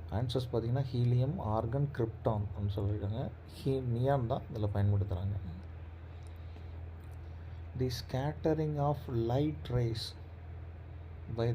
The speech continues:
the colloidal particles in the colloidal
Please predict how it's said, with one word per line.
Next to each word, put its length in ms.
the 100
colloidal 640
particles 640
in 180
the 80
colloidal 580